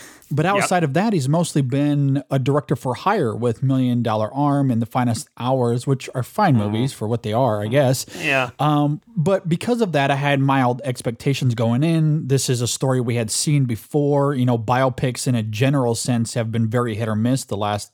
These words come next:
Speaker 1: five or six years. But we did hear really good things about this film coming out of tiff. So I was excited for it,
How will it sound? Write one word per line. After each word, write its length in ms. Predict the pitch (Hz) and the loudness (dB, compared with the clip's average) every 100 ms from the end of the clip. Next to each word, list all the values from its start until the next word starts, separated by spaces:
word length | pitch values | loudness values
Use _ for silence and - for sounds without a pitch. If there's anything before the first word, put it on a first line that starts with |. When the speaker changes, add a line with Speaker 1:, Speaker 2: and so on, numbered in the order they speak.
| - | -4
Speaker 1:
five 240 | 110 110 | -2 -2
or 80 | 113 | -4
six 320 | - 113 - | -6 -10 -8
years. 360 | 113 110 110 - - - - - - - - | -2 -2 -2 -6 -16 -20 -18 -16 -16 -12 -2
But 160 | 170 | 2
we 140 | 165 170 | 2 2
did 200 | 233 175 | 2 2
hear 280 | 175 160 | 2 2
really 260 | 131 143 147 | 2 0 0
good 240 | 123 110 | 0 -2
things 340 | 156 160 143 120 | 0 2 2 0
about 260 | 123 127 123 | -2 -2 0
this 120 | 123 | -4
film 240 | - 131 123 | -2 -2 0
coming 320 | 135 123 117 | 0 0 0
out 140 | 113 | -2
of 140 | 101 - | -6 -6
tiff. 320 | - 170 110 | -2 0 0
So 340 | - 131 113 110 - - - - _ | -2 0 0 -2 -10 -20 -20 -20 _
I 80 | 214 | -4
was 220 | 247 233 | 0 0
excited 600 | 180 131 - 143 139 123 | 0 0 0 2 2 0
for 420 | - 160 156 131 117 | -2 -2 0 2 0
it, 240 | 110 | -2